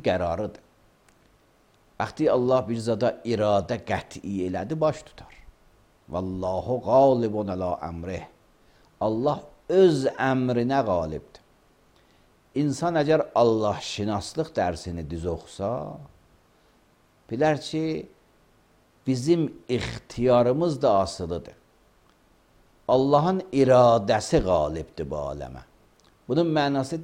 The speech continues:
cəbr deyil. Bunun mənası Allahın iradəsi ilə aləmin idarə olunmağıdır. Bunun mənası Rəbbul Aləmindir. Bu Rəbbul Aləmin dünya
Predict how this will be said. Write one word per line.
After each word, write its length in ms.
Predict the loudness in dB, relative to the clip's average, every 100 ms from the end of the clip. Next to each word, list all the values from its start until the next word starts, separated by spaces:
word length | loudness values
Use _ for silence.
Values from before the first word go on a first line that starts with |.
| -12
cəbr 520 | -2 2 2 4 2 4
deyil. 440 | 4 4 0 -2 -8 _ _ _
Bunun 220 | -4 -2 0
mənası 720 | 0 0 0 -2 -4 -4 -2 -2 -6 -12 _ _ _ _ _ 2
Allahın 600 | 4 4 4 2 0 -2 0
iradəsi 880 | 4 6 8 6 2 -2 -2 -4 -2 -2
ilə 380 | -2 -2 -4 -4
aləmin 680 | 0 2 0 -2 -4 -4 -6
idarə 380 | -6 -2 -2 -2
olunmağıdır. 800 | -6 -10 -10 -10 -10 -12 -14 -14 -6
Bunun 240 | -4 -2
mənası 460 | -2 -2 -6 -8 -8
Rəbbul 640 | -6 -6 -8 _ -8 -8
Aləmindir. 800 | -6 -8 -8 -8 -8 -10 -12 -18 -20 _ _ _ _ _ -2
Bu 100 | 4
Rəbbul 560 | 4 2 0 2 6
Aləmin 680 | 8 8 6 4 0 -4 -6 -10 _ _ -2
dünya 380 | 0 4 6